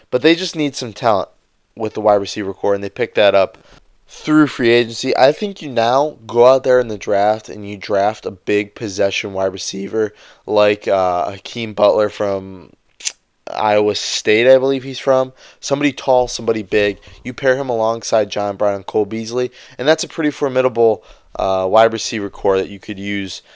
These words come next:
for Josh Allen, who could l-, use a lot of talent there. Next, you go to, uh, the Texans. They signed Bradley Roby out of Ohio State.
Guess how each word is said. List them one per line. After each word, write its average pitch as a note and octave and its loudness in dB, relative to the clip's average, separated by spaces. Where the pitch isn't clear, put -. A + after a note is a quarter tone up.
for B2+ -4
Josh B2 4
Allen, G#2+ 0
who A#2 -8
could A2+ -6
l-, A2 -12
use A2+ -8
a G#2+ -6
lot G2+ 2
of F#2+ -4
talent F#2+ -4
there. E2+ -8
Next, A#2+ -2
you B2+ -10
go A#2 4
to, G#2+ -10
uh, F2 -6
the E2+ -6
Texans. C3+ -2
They A2 -2
signed G#2 -4
Bradley G#2+ 2
Roby A#2 4
out G#2 4
of F#2+ -4
Ohio G2+ 2
State. B2+ -2